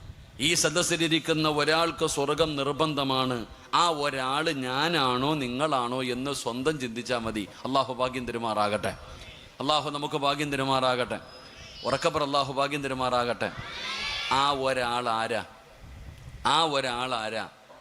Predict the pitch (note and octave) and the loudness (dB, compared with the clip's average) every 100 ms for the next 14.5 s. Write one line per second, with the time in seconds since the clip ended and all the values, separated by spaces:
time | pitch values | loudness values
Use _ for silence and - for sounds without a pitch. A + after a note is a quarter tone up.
0 | - - - B2 D#3 C#3+ B2+ A#2+ A#2 B2+ | -20 -20 -2 2 4 2 0 -2 -2 0
1 | C#3+ F3+ G#3 - - - A2+ B2+ D3+ F3 | 2 0 -2 -8 -20 -12 -4 0 2 2
2 | C#3+ B2+ B2 C#3+ E3 C3 C3 C3 B2 A2+ | 2 2 2 2 0 0 -4 -2 -2 -2
3 | A2 G2+ G2 G#2+ F#2 - - - - - | -4 -4 -4 -6 -8 -14 -20 -20 -20 -20
4 | - - - - - C3+ F#3 F3+ F#3 G3 | -20 -20 -20 -12 0 4 4 6 6 6
5 | G3+ G3 F#3 F#3 G3 G3 F3+ F3 E3+ F3+ | 6 4 4 4 4 4 2 4 4 4
6 | E3 E3 B2 - - - - - D3 G3+ | 4 2 -2 -8 -18 -18 -16 -2 2 4
7 | A#3 G#3 F3 E3 G3+ G#3 F3 F3 F3+ E3+ | 4 4 2 2 2 2 0 0 0 0
8 | E3 D#3 D3+ D3 D#3 B2 - - - - | 0 0 0 2 0 -2 -8 -18 -20 -20
9 | - - A#2 C3+ D#3 F3+ F#3+ F#3 F#3+ F3+ | -20 -8 0 4 4 4 4 2 0 0
10 | E3+ E3+ E3+ D#3+ C#3+ - C3 D3 E3 D#3+ | 2 2 4 2 0 -6 -2 0 0 0
11 | F#3 F3+ F3 E3+ E3 D#3+ D#3 D#3 D#3 C#3+ | 0 2 2 2 2 0 2 4 4 0
12 | B2+ C#3+ D#3 F3 F#3 G3 F3+ C#3+ D3 D#3 | 0 2 2 4 2 4 2 2 0 2
13 | D#3 C3 - C#3+ D#3 D#3+ D#3+ D#3+ C#3 C#3 | 2 0 -4 0 0 0 -2 0 0 0
14 | C#3 C3 B2 B2 | 2 0 0 -2